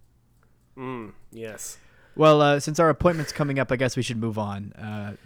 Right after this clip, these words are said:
Speaker 2: this is episode twenty-four of Not All Bad, <clears throat> and, uh, I'm sober. And also, I'm your host, Zach Andrews.
Speaker 1: And this is your other sober host, Paul Messman, who is <laughs> ready to Scrooge McDuck dive right into this episode.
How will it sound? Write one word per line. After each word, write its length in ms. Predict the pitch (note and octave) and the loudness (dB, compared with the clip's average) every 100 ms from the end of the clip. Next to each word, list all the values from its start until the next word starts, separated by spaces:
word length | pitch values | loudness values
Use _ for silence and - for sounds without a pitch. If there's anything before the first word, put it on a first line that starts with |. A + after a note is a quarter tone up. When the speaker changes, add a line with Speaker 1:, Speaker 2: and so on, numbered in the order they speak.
| B2+ | -6
Speaker 2:
this 160 | D#3+ | -2
is 120 | G3+ F3+ | 0 0
episode 400 | F3 E3 D#3+ C3 | 0 0 -2 -2
twenty-four 560 | D3 D3+ B2 D3 C#3 | -4 -4 -2 0 2
of 140 | A#2+ A#2+ | 0 0
Not 200 | B2 A#2+ | -2 0
All 160 | A#2+ | -2
Bad, 440 | G#2+ A#2 A#2+ C3+ A#2 | 0 2 2 0 -4
<clears throat> 40 | |
and, 460 | A#2+ B2 B2+ B2+ B2 | -2 0 0 -2 -4
uh, 340 | - A#2+ B2 | -2 0 0
I'm 180 | A#2 C#3 | 0 -2
sober. 420 | - D#3 B2 F2 _ - - _ _ _ - - - | 0 0 0 -4 _ -20 -20 _ _ _ -20 -20 -8
And 120 | C3+ C#3 | 0 2
also, 260 | C3+ C#3+ | 2 0
I'm 140 | B2+ B2+ | 0 0
your 100 | A#2 | 0
host, 240 | A#2+ - | -2 -2
Zach 320 | A2 A2+ G#2+ | -4 -2 -2
Andrews. 420 | G#2+ G2 D2+ - - _ - _ _ _ _ | -4 -6 -12 -18 -20 _ -20 _ _ _ _
Speaker 1:
And 160 | B2+ C3+ | -8 -4
this 160 | D3+ E3+ | -4 -6
is 140 | C3 | -6
your 120 | C3+ | -2
other 220 | C#3 G3 | -2 -2
sober 400 | C#3+ C3 A2+ A2+ | -4 -4 -6 -6
host, 480 | G#2+ A#2+ A2+ - - - - | -8 -8 -10 -12 -16 -20 -10
Paul 200 | D3 C#3+ | -6 -4
Messman, 600 | C#3+ C#3 - A2 G#2 G#2+ - | -4 -6 -8 -10 -10 -14 -14
who 320 | C3 B2+ B2 - | -12 -10 -10 -10
is 400 | A#2 A2+ G#2+ - | -12 -10 -12 -14
<laughs> 40 | A#2+ | -6
ready 260 | C#3 C#3+ | -4 -4
to 140 | C#3 D3 | -4 -6
Scrooge 460 | - - C#3 C#3+ C3+ | -8 -8 -8 -6 -8
McDuck 520 | C3 - C3 B2+ B2 | -10 -6 -8 -8 -8
dive 400 | B2+ C3 C3 B2 | -4 -4 -4 -6
right 260 | B2 B2+ B2+ | -8 -6 -6
into 200 | B2 A#2 | -10 -12
this 220 | A2+ - | -12 -12
episode. 440 | A2 - - F2+ | -12 -14 -18 -20